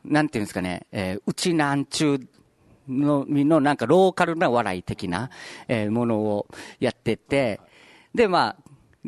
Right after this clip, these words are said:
全然、あの、正反対だと思われがちなんですけど、その正反対の僕が、あの、リップサービスのネタがとても好きなんですよ。<laughs> なんていうんですかね。最初は、自分、正直言ったら自分の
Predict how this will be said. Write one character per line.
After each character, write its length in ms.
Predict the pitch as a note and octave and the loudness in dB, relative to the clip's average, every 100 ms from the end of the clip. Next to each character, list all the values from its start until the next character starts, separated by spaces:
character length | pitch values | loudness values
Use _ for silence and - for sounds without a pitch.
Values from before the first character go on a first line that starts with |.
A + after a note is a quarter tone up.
| - | -6
全 220 | F3+ G3+ | -2 0
然、 400 | G3 G3+ F3+ D#3+ - - - | 2 0 -2 -10 -20 -18 -4
あ 120 | D3+ | -2
の、 300 | B2+ A#2 C#3 | 0 -2 -4
正 220 | - F3 D#3 | -2 -2 0
反 180 | E3+ | 0
対 220 | D#3+ D3 D3 | 2 0 2
だ 100 | C#3 | 0
と 120 | B2 | -2
思 200 | C#3+ D3 | 0 0
わ 60 | |
れ 80 | C#3 | 0
が 80 | C#3 | -2
ち 120 | - | -2
な 80 | D3 | -2
ん 40 | |
で 80 | G#2+ | -2
す 80 | - | -4
け 80 | G2+ | -6
ど、 180 | F2+ - | -6 -8
そ 120 | - | -4
の 100 | F3 | -2
正 260 | E3 F#3+ F3+ | 0 0 0
反 220 | D#3+ E3+ | 0 -2
対 240 | D#3+ D#3 D3 | 0 0 0
の 100 | D#3 | 0
僕 300 | D3+ - D3 | -2 -2 -2
が、 320 | D#3 C#3 F#2 - - - - - - | 0 -2 -4 -12 -18 -18 -20 -16 -6
あ 120 | A2+ | -4
の、 180 | G2+ G2 | -2 -2
リ 120 | C#3 | -4
ッ 20 | |
プ 160 | - D3 | -4 -2
サ 160 | C#3 | -2
ー 40 | C#3+ | -2
ビ 100 | C3 | -4
ス 320 | - G2+ G2 | -4 -6 -6
の 120 | G2 | -4
ネ 120 | G#2 | -6
タ 120 | - | -4
が 60 | F#2+ | -8
と 120 | G2+ | -8
て 100 | - | -8
も 120 | A2 | -6
好 40 | G2+ | -8
き 180 | - G2 | -8 -8
な 100 | E2 | -8
ん 60 | |
で 60 | E2 | -14
す 60 | |
よ。 80 | - _ - - - - D3 - - - - - | -20 _ -10 -8 -6 -6 -6 -6 -8 -8 -14 -16
<laughs> 1160 | - _ - _ - A2+ - E3 D#3 C#3+ D3 B2 | -20 _ -20 _ -20 -18 -16 -16 -16 -14 -16 -4
な 100 | D3 | -2
ん 80 | D3+ | -2
て 140 | - B2 | -2 -2
い 20 | |
う 40 | |
ん 20 | |
で 40 | A2 | -2
す 60 | - | -4
か 100 | G2 | -4
ね。 260 | F#2+ A2 - | -6 -10 -8
最 300 | - B3 B3 | -2 -2 0
初 140 | B3+ | 0
は、 400 | A#3+ A#3+ D3+ - _ _ _ _ | 2 2 0 -2 _ _ _ _
自 220 | C3+ C#3 F#3 | -8 -4 0
分、 480 | F#3 E3 - F#3+ | 0 -2 -4 -4
正 220 | G3 G#3 G3 | -2 0 0
直 120 | E3 | 0
言 120 | E3+ | -6
っ 20 | |
た 120 | - A#2+ | -2 -2
ら 100 | A2 | -2
自 140 | C#3+ | -2
分 240 | C#3+ C#3 | 0 0
の 180 | C3+ G#2 | 0 -2